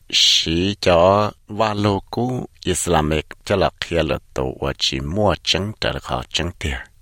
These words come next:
Trong phương India tao kia thì, tao mua ở tụ nâng và nó kia mang cái kỳ tao tụ cái món Nipah virus, tao sáng nút tụ ở West Bengal State. Cú bảo tao để tụ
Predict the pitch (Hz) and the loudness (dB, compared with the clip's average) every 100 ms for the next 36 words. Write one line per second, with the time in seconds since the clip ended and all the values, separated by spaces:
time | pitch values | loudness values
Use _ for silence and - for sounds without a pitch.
0 | - - - - _ _ _ - - - | -20 -20 -20 -20 _ _ _ -20 -20 -16
1 | - - - - 101 101 104 104 95 85 | -14 -12 -6 -2 0 2 2 2 2 2
2 | - 95 - 82 - 69 71 - - 98 | 2 0 0 0 0 -2 -2 -4 -2 0
3 | 104 113 123 135 - 98 101 92 - 80 | 4 4 4 2 2 4 4 2 0 0
4 | 69 67 - - 76 - - 76 82 95 | 2 0 -4 -8 -6 -6 -2 0 0 0
5 | 73 - - - 73 - 73 73 85 87 | -2 -6 -8 -6 -6 -2 -2 -2 -2 2
6 | 95 92 80 - 76 69 69 69 80 90 | 4 4 0 -2 -2 0 0 0 0 0
7 | - - _ _ - 71 - 87 98 101 | -4 -6 _ _ -2 0 2 0 0 -2
8 | - 107 85 76 - - - 78 69 92 | 0 2 2 2 -4 -6 -12 -8 -2 0
9 | 98 - - - 76 73 65 82 - - | 0 -4 -6 -6 -4 -4 -2 -2 -2 -4
10 | - 82 69 - _ _ - - - - | -2 -2 -4 -14 _ _ -20 -20 -20 -20
11 | - - - - - - - - - 85 | -20 -20 -20 -16 -16 -16 -4 0 2 2
12 | 95 92 76 76 | 2 0 0 -2